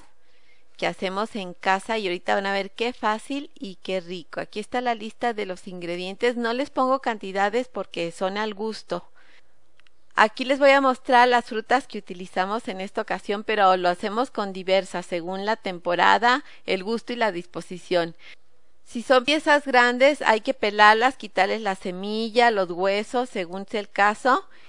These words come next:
Y una vez que las tenemos ya la pura pulpa de la fruta, las vamos a picar. Y si las piezas son pequeñas como las fresas, pues van enteras. Las ponemos en un recipiente tapado y las congelamos dos días.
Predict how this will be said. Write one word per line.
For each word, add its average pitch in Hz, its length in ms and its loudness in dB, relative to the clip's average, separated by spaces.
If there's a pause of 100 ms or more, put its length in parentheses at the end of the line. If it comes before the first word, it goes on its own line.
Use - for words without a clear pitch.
(300)
Y 233 180 -2
una 247 180 6
vez 262 180 6
que 269 120 -2
las 254 180 2
tenemos 226 540 0
ya 214 260 4
la 214 120 2
pura 214 260 -2
pulpa 220 380 -2
de 226 100 -2
la 226 160 -2
fruta, 247 460 0
las 190 180 0
vamos 185 380 -4
a 214 60 -4
picar. 247 520 6 (680)
Y 233 120 -2
si 240 120 -4
las 220 180 8
piezas 262 320 0
son 240 160 0
pequeñas 233 520 -2
como 196 200 -6
las 175 200 0
fresas, 220 420 -4
pues 196 180 -6
van 190 200 2
enteras. 170 600 -2
Las 185 140 -4
ponemos 208 400 -2
en 254 100 0
un 233 140 -2
recipiente 226 580 -4
tapado 190 460 0
y - 20 -8
las 214 220 -6
congelamos 180 680 -6
dos 202 280 -4
días. 220 380 -2